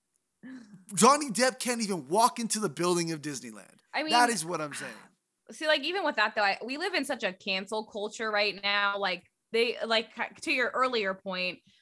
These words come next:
Speaker 1: they didn't give him or anybody a chance to prove their innocence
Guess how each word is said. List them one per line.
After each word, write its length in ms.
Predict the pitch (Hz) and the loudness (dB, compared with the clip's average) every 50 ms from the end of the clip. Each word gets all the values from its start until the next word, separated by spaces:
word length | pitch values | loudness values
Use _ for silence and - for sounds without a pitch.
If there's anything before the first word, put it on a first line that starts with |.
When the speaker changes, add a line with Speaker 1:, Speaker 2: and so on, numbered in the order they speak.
| _ - - | _ -4 -2
Speaker 1:
they 100 | 277 294 | 0 0
didn't 360 | 381 403 381 285 - - 226 | 0 -2 -4 -6 -8 -6 0
give 340 | 247 240 240 240 233 226 220 | 0 2 2 2 0 -2 -4
him 580 | 226 269 247 240 233 233 233 240 233 233 233 - | -2 0 0 2 2 0 0 -2 -4 -4 -2 0
or 180 | 202 196 - - | 0 0 2 2
anybody 640 | 254 311 320 269 220 196 180 180 175 170 170 175 | 0 0 0 0 -2 -2 -2 -6 -6 -8 -8 -6
a 120 | - - 196 | -4 -4 -6
chance 840 | 190 - - 269 233 220 214 214 208 208 - - - - - - - - | -6 -6 -4 -2 0 0 2 0 0 -2 -6 -12 -16 -16 -16 -16 -16 -10
to 360 | - 254 220 208 202 190 185 | -6 -4 -2 0 0 -2 -2
prove 400 | - - - 254 233 233 220 233 | -6 -10 -6 -4 -4 -4 -2 0
their 160 | 233 196 196 | 0 0 0
innocence 880 | - 208 202 202 220 214 - 214 190 185 185 185 190 190 - - - - | 0 -2 -2 -2 -4 -4 -2 -2 -2 -2 -2 -4 -8 -10 -10 -12 -14 -16